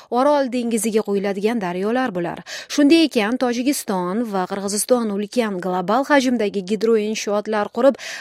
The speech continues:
masalan, uch yuz ellik metr balandlikdagi Ro'g' o'ngasi Amu daryo bo'yida, ikki yuz yetmish besh metr balandlikdagi Qambarota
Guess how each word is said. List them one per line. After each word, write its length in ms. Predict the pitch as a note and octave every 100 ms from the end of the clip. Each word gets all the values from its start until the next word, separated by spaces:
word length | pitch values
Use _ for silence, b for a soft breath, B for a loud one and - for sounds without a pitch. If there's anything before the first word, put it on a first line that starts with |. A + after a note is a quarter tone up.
| B
masalan, 400 | A3 - A3 F#3+ G3
uch 100 | G#3
yuz 140 | G3
ellik 280 | A3 A#3+ -
metr 280 | B3 A3+ G#3
balandlikdagi 800 | F#3+ F#3+ F#3+ G3 - G3 F#3+ A#3+
Ro'g' 260 | G3+ G#3 G3
o'ngasi 480 | F#3+ F3 E3+ - A#3
Amu 240 | B3+ G3+
daryo 320 | E3 E3 E3 E3
bo'yida, 460 | E3 D#3+ D3+ G3 A#3+ B B
ikki 200 | - A#3+
yuz 140 | G#3 A3+
yetmish 320 | G#3+ A3+ -
besh 300 | G#3 D4+ C#4
metr 260 | B3 G#3 F#3+
balandlikdagi 720 | F3+ F3+ F3+ - F#3+ G3 G#3
Qambarota 640 | G3 F#3+ F#3+ F#3+ F#3+ F#3+